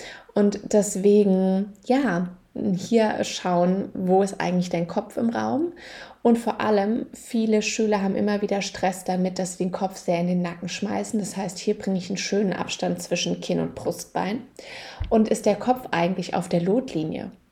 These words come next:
Ja? Lotlinie bedeutet, wir haben so eine schöne Linie vom, ähm, Kopf, Schulter, Becken,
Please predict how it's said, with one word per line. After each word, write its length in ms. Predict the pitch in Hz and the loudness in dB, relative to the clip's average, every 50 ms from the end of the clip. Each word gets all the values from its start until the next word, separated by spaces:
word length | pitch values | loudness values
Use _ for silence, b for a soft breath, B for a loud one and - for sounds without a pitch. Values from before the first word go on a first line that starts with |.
| _ _ _ _ _ _ _ - | _ _ _ _ _ _ _ -10
Ja? 160 | 190 208 233 - B B B B B B B B B B B | -10 -10 -10 -12 B B B B B B B B B B B
Lotlinie 440 | 202 208 214 208 214 202 190 190 | 8 8 8 8 6 4 4 4
bedeutet, 720 | 180 185 175 - 180 180 202 233 247 - 214 196 190 - - | 4 4 4 4 6 6 6 6 4 4 2 -2 -2 0 0
wir 140 | 180 185 190 | 0 0 2
haben 140 | 190 185 | 0 -2
so 80 | 190 202 | -2 -2
eine 140 | 196 190 180 | -2 -4 -4
schöne 340 | - - 208 196 196 196 190 | -2 2 2 4 4 4 4
Linie 400 | 185 190 196 220 208 196 180 180 | 2 2 2 2 4 4 2 0
vom, 500 | 180 - - 180 175 180 185 185 196 - B B B B B B B B B B | -2 -4 -2 0 0 0 0 0 -2 -6 B B B B B B B B B B
ähm, 360 | 175 175 175 175 185 185 - | -4 -2 -2 -2 -4 -6 -6
Kopf, 340 | - - 240 226 226 - - - - - - _ _ _ - - | 0 4 4 4 4 2 -6 -16 -20 -20 -20 _ _ _ -10 -8
Schulter, 880 | - - - - 214 202 202 202 202 202 190 185 180 180 180 - 180 - - - - _ _ - | -4 -4 0 2 4 4 4 4 2 0 -2 0 2 2 2 0 0 -4 -10 -20 -20 _ _ 2
Becken, 600 | 190 190 190 190 - 175 175 175 180 175 180 | 4 4 2 0 0 0 2 2 2 0 -2